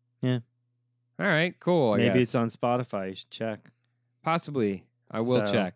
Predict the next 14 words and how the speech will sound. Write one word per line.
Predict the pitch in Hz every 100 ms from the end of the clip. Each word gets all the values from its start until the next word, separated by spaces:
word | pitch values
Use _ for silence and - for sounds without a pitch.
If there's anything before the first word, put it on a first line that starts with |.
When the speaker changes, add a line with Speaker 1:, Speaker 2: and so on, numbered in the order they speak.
| -
Speaker 2:
I | 107
will | 107 110
check. | - 110 92 _ _ _ _ _
Speaker 1:
Uh, | 127 127 123 123 123 123 120 120
that's | 151 -
all | 147
I've | 139 156
got. | 135 117 110 - -
Speaker 2:
All | 220
right, | 247 208
that's | 196 190
all | 180
I | 208
have. | 165 107